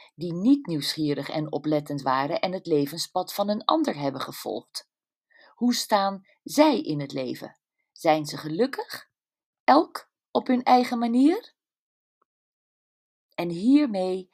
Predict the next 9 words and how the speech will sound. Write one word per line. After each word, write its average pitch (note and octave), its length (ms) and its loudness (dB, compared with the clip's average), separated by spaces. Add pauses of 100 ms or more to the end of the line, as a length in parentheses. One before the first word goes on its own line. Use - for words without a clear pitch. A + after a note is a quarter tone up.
(180)
hebben F3+ 340 -2
we D3+ 240 -4
alle G#3 420 2
vijftien D#3 760 -4
resetters C#3+ 1160 -6
van F#3+ 200 0
het F3+ 160 -2
levensdoel, D3+ 920 -2 (1120)
levensfacet D3 1120 0